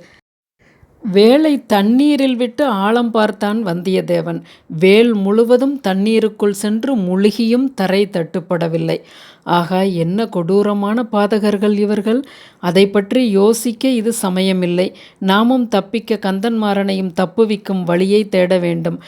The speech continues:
வெள்ள பிரவாகத்தின் ஓரமாகவே கால்கள் சறுக்கி விடாமல் கெட்டியாக அழுத்தி பாதங்களை வைத்து வந்தியத்தேவன் நடந்தான்.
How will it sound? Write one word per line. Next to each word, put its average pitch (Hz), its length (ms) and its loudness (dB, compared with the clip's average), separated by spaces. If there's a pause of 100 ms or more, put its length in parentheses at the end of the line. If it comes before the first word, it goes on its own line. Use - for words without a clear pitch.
(220)
வெள்ள 220 380 2
பிரவாகத்தின் 208 840 -2
ஓரமாகவே 202 760 -2
கால்கள் 190 580 0
சறுக்கி 214 540 -2
விடாமல் 185 560 -2 (420)
கெட்டியாக 208 640 0 (140)
அழுத்தி 208 500 -2 (120)
பாதங்களை 196 760 0
வைத்து 196 380 -2
வந்தியத்தேவன் 180 840 0
நடந்தான். 170 580 -2